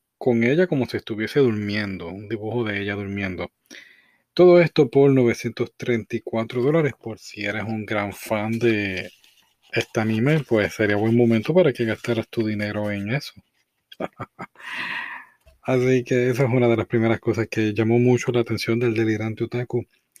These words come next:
En la página catorce, pues entonces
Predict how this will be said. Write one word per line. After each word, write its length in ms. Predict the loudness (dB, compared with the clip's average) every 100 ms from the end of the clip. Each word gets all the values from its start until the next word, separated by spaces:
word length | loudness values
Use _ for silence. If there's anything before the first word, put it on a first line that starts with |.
| -20 -20 -16 -2
En 120 | 2
la 100 | 2
página 320 | 4 4 4
catorce, 580 | 4 4 2 2 -4 -4
pues 160 | -2 0
entonces 420 | 0 -2 -2 -4